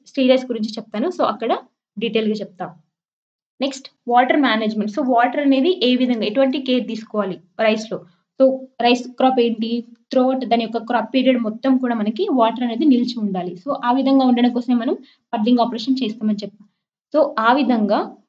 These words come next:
క్రాప్‌కి throughout period కావాల్సిన water requirement ఎంత అంటే ట్వెల్వ్ ఫిఫ్టీ ఎంఎం యాన్యువల్‌గా ట్వెల్వ్ ఫిఫ్టీ ఎంఎం రే-, అనేది నీరు అనేది అవసరం. Plus అదే విధంగా మనం transplanting చేసేటప్పుడు,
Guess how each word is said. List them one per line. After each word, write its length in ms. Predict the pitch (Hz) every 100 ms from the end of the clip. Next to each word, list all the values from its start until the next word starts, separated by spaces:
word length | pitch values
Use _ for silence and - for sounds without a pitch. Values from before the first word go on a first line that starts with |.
| _ _ _
క్రాప్‌కి 400 | 269 254 247 254
throughout 320 | 285 254 240 247 - _ _ _ _ _
period 300 | 254 240 240
కావాల్సిన 520 | 240 208 220 220 240 240 - -
water 300 | 208 208 247
requirement 420 | 254 - 226 220 214
ఎంత 160 | 196
అంటే 220 | 196 208 403 - _ _
ట్వెల్వ్ 300 | 269 294 302
ఫిఫ్టీ 340 | 254 - 269 262 220
ఎంఎం 300 | 226 214 - -
యాన్యువల్‌గా 520 | 208 233 240 240 277 480
ట్వెల్వ్ 280 | - 262 254
ఫిఫ్టీ 240 | 254 - 233
ఎంఎం 260 | 214 220 214
రే-, 180 | 202 202 _ _
అనేది 320 | 208 214 220 370 262 -
నీరు 260 | 220 233 233
అనేది 280 | 220 214 -
అవసరం. 440 | 185 202 208 269 370 - _ _ _
Plus 160 | 294 285
అదే 200 | 214 220 269
విధంగా 380 | 226 202 196 359 - _ _ _ _
మనం 160 | 240 370
transplanting 680 | - 254 247 269 277 285 277
చేసేటప్పుడు, 600 | 262 262 - 220 - 190